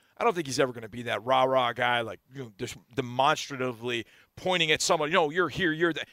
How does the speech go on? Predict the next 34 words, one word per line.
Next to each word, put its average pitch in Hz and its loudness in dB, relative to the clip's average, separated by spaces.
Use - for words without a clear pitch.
No, 165 2
I 143 4
think 147 -8
he's 156 -6
gonna 131 -2
do 143 -2
it 135 -2
in 113 -8
his 113 -4
way, 131 0
but 107 -6
I 104 -10
think - -6
he 131 -12
was 117 -14
doing 139 -4
it 123 -4
at 113 -6
the 123 -4
end 120 -4
of 104 -14
the 101 -20
year, 117 -4
and 110 -4
I 101 -8
think 147 -6
that's 117 -6
where 104 -6
he 107 -8
really 120 -4
earned 170 2
the 147 -2
respect 139 0
of 123 0